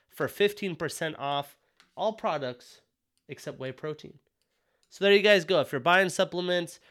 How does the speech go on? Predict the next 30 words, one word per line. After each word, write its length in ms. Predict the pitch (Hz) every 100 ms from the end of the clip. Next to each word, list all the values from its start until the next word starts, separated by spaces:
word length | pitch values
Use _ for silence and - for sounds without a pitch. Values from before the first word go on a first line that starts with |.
| _
you're 100 | -
looking 320 | 143 185 190 180
to 380 | 185 180 175 165 _ _ _
look 180 | 170 170
shredded 680 | - - 196 185 185 185
and 160 | 175 160
jacked 280 | 165 170 -
this 140 | 165
summer, 520 | - 180 170 170 160 - _ _ -
even 200 | 151 151
though 100 | 151
it's 160 | 143 -
the 100 | 135
tail 340 | - 175 165
end 180 | 143 151
of 100 | 143
summer, 500 | - 196 196 190 165 _ _ _ _ _ _ -
make 220 | 170 190
sure 380 | - 196 180 170 - _
you 120 | 156
check 180 | 156 190
out 220 | 175 156
fueled 200 | - 165
supplements 460 | - 160 151 156 135
dot 220 | 156 139
com. 400 | - 151 143 139 - _ _ _
Support 400 | - 143 180 170
local 480 | 160 156 156 147 -
small 560 | - 180 151 151 151 - 143
business. 600 | 139 135 123 117 - -